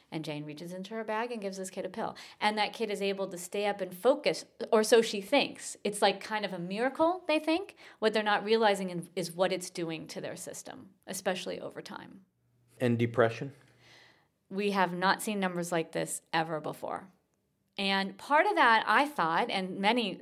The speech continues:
Speaker 1: scientists thought, was better diagnosis. And I think it is. There are part of this that we are noticing now that you can be depressed at even younger ages, and we're better at, um, seeing that and, and, and intervening. However, it's not, it can't all be due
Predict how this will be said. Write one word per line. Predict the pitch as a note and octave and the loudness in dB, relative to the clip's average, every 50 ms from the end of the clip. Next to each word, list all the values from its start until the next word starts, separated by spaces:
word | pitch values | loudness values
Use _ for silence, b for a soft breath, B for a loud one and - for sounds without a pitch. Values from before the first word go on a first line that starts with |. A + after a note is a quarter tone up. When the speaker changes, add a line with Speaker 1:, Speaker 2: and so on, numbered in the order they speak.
| - - | -14 -10
Speaker 1:
scientists | - - F#3+ F#3 F3+ F3+ F3+ F#3+ F3 F3+ | -4 -2 -2 0 -2 -4 -6 -8 -6 0
thought, | - F3+ E3+ - | 2 2 2 2
was | F3+ F#3 F3+ F3+ | 2 -2 -6 -4
better | F3+ F#3+ F#3 F#3 G3 F#3+ | 0 0 2 2 2 2
diagnosis. | F#3 E3 D#3+ E3 E3 E3 D#3 D3 E3+ - - - - - | 2 0 0 0 -2 -6 -8 -8 -8 -8 -10 -10 -10 -8
And | - F#3+ F#3+ | -2 -2 0
I | F3+ | 0
think | F#3 F#3 A#3+ A#3 B3 | 0 0 -2 0 0
it | C4 | 0
is. | A#3 F3 E3 F3+ A#3+ B3 | 0 0 0 0 -4 -4
There | - - F#3+ F3+ | -2 0 0 0
are | F3+ F#3 | 0 -2
part | F3+ - G#3+ G#3+ A#3 A#3+ | -2 2 4 4 4 4
of | A#3 | 2
this | A#3 G#3+ G#3 G3+ | 0 -4 -4 -4
that | F#3+ F3 E3+ | -6 -6 -4
we | F3 F3 | -2 -2
are | E3 E3 | -2 -2
noticing | E3 E3+ F3 F#3 G3 G3+ A3 A#3+ A#3 - A#3 G#3+ G#3 | -4 -6 -4 -2 0 0 0 0 -2 -4 -6 -6 -6
now | G3 F#3+ F#3 F3+ F3+ | -4 -4 -2 -2 -2
that | F3 - | -4 -6
you | - F3 E3+ | -6 -8 -10
can | F3 - - A3 G#3+ A3 A3+ A#3 | -10 -10 -6 -4 -2 -2 -2 -2
be | A3+ A#3 | -4 -6
depressed | A#3 F#3+ G#3 G#3 - G3 F#3+ F#3+ F#3 - | -8 -8 -10 -4 -2 -2 -2 -2 -4 -8
at | F3+ - - _ _ | -8 -10 -10 _ _
even | - G#3 G3+ G3 F#3+ F#3 | -8 -6 -6 -6 -6 -6
younger | F3+ F3+ F3+ F3 F3+ | -8 -6 -6 -4 -4
ages, | - E3+ E3+ E3 E3+ E3+ E3 | -4 -4 -4 -6 -6 -8 -10
and | E3+ D#3+ | -10 -10
we're | D#3+ D#3 D3+ - _ _ _ | -10 -10 -12 -14 _ _ _
better | F#3 F#3+ G3 G#3 G#3 G#3 - | 4 4 4 4 4 2 2
at, | - F#3 F3+ F3 D#3+ - B B B B B B B B B - | 2 0 0 0 -2 -6 B B B B B B B B B -2
um, | F3 E3 D3+ C#3+ D3+ - | -2 0 0 -2 -4 -8
seeing | - - - - A#3+ A#3 A#3 A3+ A3 G#3+ | -10 -10 -6 -2 0 2 2 2 0 0
that | G3+ F#3+ F#3 F#3 F3+ F3+ F3+ F3+ - | -2 0 0 2 2 0 -2 -2 -4
and, | - D#3+ D#3+ D#3 D#3 D#3+ - - | -4 -4 -2 -4 -6 -10 -12 -10
and, | F3 E3+ E3+ E3+ F3 - _ | -8 -8 -8 -8 -10 -10 _
and | - E3 D#3 D#3+ D#3+ - - _ | -6 -4 -4 -4 -8 -10 -12 _
intervening. | - F#3+ F#3+ F#3+ G3 F#3+ F3 E3+ D#3 C#3 - - - - b b b b b b b | -6 -6 -4 -4 -6 -8 -8 -8 -10 -10 -12 -16 -20 -20 b b b b b b b
However, | - G#3+ G#3+ A3 G#3+ G3+ F3+ - - - - - b b b b b b b b b b b b b _ _ _ _ _ _ _ _ _ _ | 4 6 8 8 8 8 6 2 -8 -8 -12 -20 b b b b b b b b b b b b b _ _ _ _ _ _ _ _ _ _
it's | F#3+ F3+ F3 F3 | -10 -8 -8 -8
not, | F3+ F#3 G3 F#3+ | -6 -4 -4 -4
it | - F#3 | -4 -8
can't | - - B3 A3+ - - | -8 -6 -4 -4 -2 0
all | F3 F3 F3 E3+ | 0 0 0 0
be | E3+ F3 | 0 -4
due | E3+ E3+ E3 D3+ - - - | -4 -4 -6 -6 -6 -8 -12